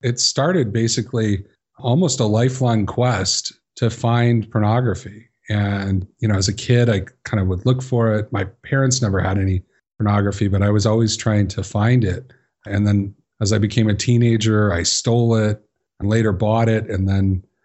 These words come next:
you know, by that point, videos, and you could get, go to a video store and rent porn and things like that. You know, I had a, by the time I was nineteen or twenty, I had a full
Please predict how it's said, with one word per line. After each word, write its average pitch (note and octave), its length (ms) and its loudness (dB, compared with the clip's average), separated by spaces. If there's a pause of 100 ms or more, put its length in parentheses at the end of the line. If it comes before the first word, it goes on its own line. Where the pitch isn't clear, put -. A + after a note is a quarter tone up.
(140)
you F3 40 -2
know, B2 100 0
by G#2+ 160 0
that A2 280 -2
point, G2+ 420 -2
videos, G#2 760 0
and F2+ 240 -2 (320)
you A2 80 -4
could F#2+ 180 -4
get, G2 260 -4 (280)
go A2 160 2
to G2+ 80 4
a G2+ 60 0
video G2+ 340 2
store G2+ 360 0
and G2 120 2
rent G2+ 240 0
porn F#2+ 400 0
and F#2 120 0
things G2 200 0
like F#2 160 -2
that. F#2+ 340 -2 (320)
You A#2 80 -2
know, G#2 140 2
I G#2+ 160 2
had A2 160 2
a, G2 60 0 (300)
by G#2 120 0
the G2+ 100 0
time A2 220 0
I G#2+ 40 0
was F#2+ 140 2
nineteen G2+ 480 0
or F#2 80 0
twenty, G#2 400 0
I F#2+ 100 2
had G2 140 2
a F#2 80 0
full G2 500 -4